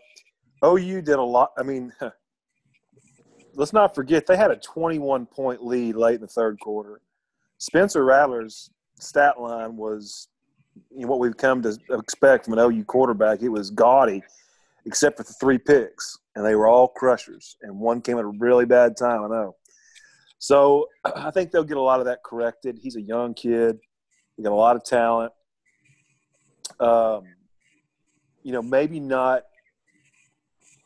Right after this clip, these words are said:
There were several times in that game, he's gonna learn.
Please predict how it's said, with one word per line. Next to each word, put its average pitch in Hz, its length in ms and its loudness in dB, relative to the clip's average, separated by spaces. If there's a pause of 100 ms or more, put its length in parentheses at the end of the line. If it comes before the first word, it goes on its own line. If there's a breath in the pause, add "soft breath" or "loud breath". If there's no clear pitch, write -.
(460)
There 143 140 2
were 127 40 2
several 175 240 0
times 147 300 0
in 135 60 -10
that 135 180 -4
game, 135 260 -4
he's 180 140 -16
gonna 196 140 -4
learn. 113 420 -6